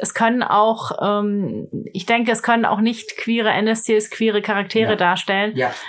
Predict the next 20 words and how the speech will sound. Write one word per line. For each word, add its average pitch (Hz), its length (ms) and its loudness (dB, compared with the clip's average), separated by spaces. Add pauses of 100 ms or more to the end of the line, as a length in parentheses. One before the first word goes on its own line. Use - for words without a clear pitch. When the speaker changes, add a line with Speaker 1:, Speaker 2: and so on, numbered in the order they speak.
(100)
Speaker 1:
Nur, 226 280 4
dass 214 200 2
sie, 240 80 0
äh, 208 500 2
sie 208 140 0
müssen 226 240 2
dann 214 120 2
halt 202 140 2
einfach 196 260 0
ein 208 120 0
bisschen 208 220 0
vorsichtig 220 520 -2
sein, 214 340 0 (680)
dass 208 200 2
sie, 220 300 4 (260)
ähm, 202 600 2
naja, 214 320 4
nicht 214 240 0
einfach 214 240 0
nur 226 440 2